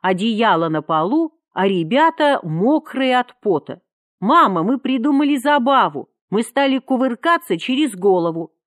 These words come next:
А Федюшка, как увидит нас кверху ногами, так и заливается смехом. Смотри, мама". "Вот и молодцы", говорю.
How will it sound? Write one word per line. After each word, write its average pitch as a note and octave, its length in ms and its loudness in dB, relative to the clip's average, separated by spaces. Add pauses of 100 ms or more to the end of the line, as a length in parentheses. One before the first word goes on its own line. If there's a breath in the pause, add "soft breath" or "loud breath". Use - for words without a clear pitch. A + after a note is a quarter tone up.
А C4+ 120 2
Федюшка, D#4 540 0
как C#4 220 -2
увидит D4 460 0
нас A3 240 -2
кверху A#3 460 -2
ногами, G#3 580 -2 (200)
так C#4 200 -2
и C#4 80 0
заливается C4 800 0
смехом. A#3 680 -4
Смотри, D#4+ 580 0
мама". F3+ 360 0 (920)
"Вот D4+ 180 -2
и A#3 40 0
молодцы", C#3+ 500 -2
говорю. C3 460 -6